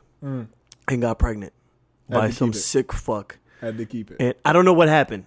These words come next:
Speaker 2: I think they were arranging for her to go to an abortion state
Speaker 1: Mm-hmm.
Speaker 2: or whatever. I didn't, someone else was telling me this story, so I didn't get to do my whole due diligence.
Speaker 1: Yeah.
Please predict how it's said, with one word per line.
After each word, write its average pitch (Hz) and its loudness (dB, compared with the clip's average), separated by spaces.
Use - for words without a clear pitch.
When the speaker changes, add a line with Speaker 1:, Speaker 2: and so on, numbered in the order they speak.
Speaker 2:
I 131 -6
think 151 -2
they 143 4
were 151 6
arranging 143 0
for 123 -2
her 127 0
to 123 -2
go 120 0
to 117 -6
an 117 -10
abortion 110 -8
state - -16
Speaker 1:
Mm-hmm. 127 -8
Speaker 2:
or 117 -2
whatever. 98 -6
I 127 0
didn't, 147 0
someone 165 2
else 147 4
was 143 -4
telling 147 0
me 151 2
this 151 0
story, 156 2
so 123 -2
I 123 4
didn't 131 0
get 135 0
to 120 -8
do 127 0
my 123 2
whole 123 2
due 123 0
diligence. 139 0
Speaker 1:
Yeah. 135 0